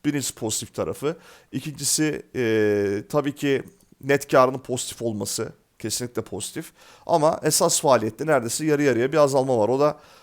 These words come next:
e, normaldir. Bu piyasada, şu ticarette normaldir. Cari oran rasyolarımıza geldiğimizde arkadaşlar, cari rasyolarımız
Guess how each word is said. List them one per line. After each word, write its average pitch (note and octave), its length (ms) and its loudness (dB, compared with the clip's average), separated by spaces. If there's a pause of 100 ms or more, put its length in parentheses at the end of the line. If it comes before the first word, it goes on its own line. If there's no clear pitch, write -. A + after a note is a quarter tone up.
(140)
e, A#2+ 400 6
normaldir. C3+ 760 2
Bu C3 100 -12
piyasada, A2 400 -2
şu - 160 -8
ticarette A2 720 -2
normaldir. A#2 600 -2 (300)
Cari D3+ 300 6
oran F3 300 2
rasyolarımıza E3+ 680 0
geldiğimizde D#3 540 -2
arkadaşlar, A2+ 680 -4
cari C#3+ 320 2
rasyolarımız C#3 800 -4